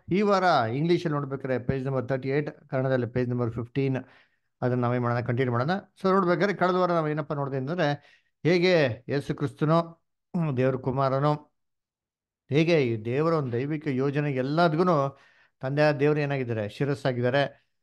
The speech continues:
ಅವರೇ ಏನಾಗಿದ್ದಾರೆ, ಮುಖ್ಯವಾದಂಥ ಒಂದು, ಆ, ವ್ಯಕ್ತಿಯಾಗಿದ್ದಾರೆ ಇದಕ್ಕೆ ಅಂತ ಅಂದ್ಬಿಟ್ಟು ನಾವೇನ್ ಮಾಡಿದ್ವಿ ನೋಡಿದ್ರಿ ಅಲ್ವಾ?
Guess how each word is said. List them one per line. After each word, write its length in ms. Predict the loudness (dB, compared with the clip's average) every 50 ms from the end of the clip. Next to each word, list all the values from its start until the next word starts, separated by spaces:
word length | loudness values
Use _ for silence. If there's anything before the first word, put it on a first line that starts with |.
| _ _ _
ಅವರೇ 500 | 2 2 4 4 4 4 4 4 2 2
ಏನಾಗಿದ್ದಾರೆ, 460 | 0 -2 -2 -2 -2 -2 -2 -2 -2
ಮುಖ್ಯವಾದಂಥ 840 | -4 -4 -4 -4 -4 -6 -4 -4 -2 0 2 2 2 2 0 0 0
ಒಂದು, 600 | 0 0 0 0 -2 0 0 0 -2 -4 -8 _ -10
ಆ, 260 | -8 -4 -4 -2 -2 -2
ವ್ಯಕ್ತಿಯಾಗಿದ್ದಾರೆ 680 | -2 -2 -2 0 0 2 2 4 4 4 4 2 2
ಇದಕ್ಕೆ 200 | 0 0 -2 -2
ಅಂತ 140 | -2 -2 -2
ಅಂದ್ಬಿಟ್ಟು 200 | -4 -2 -2 0
ನಾವೇನ್ 140 | 0 2 2
ಮಾಡಿದ್ವಿ 200 | 2 2 0 0
ನೋಡಿದ್ರಿ 300 | -2 -2 -2 -4 -6 -6
ಅಲ್ವಾ? 400 | -4 -2 0 0 0 -2 -4